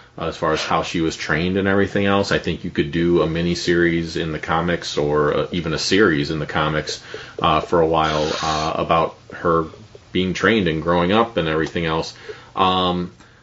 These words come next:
I thought she was extre-, I, I thought she was an extremely strong character, had a great personality,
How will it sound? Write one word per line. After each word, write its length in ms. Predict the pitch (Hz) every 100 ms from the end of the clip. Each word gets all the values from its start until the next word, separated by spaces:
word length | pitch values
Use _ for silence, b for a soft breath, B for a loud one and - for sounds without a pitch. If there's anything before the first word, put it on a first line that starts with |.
| -
I 80 | 98
thought 180 | 110 104
she 100 | 110
was 120 | 90
extre-, 560 | 90 87 - - 110 -
I, 380 | 98 92 - -
I 60 | 85
thought 200 | 95 87
she 100 | 98
was 80 | 82
an 40 |
extremely 420 | 80 - 98 98 90
strong 340 | - 92 98
character, 380 | 104 104 98 92
had 160 | 87
a 40 | 76
great 340 | 73 82 87
personality, 920 | - 87 - 80 90 92 92 92 90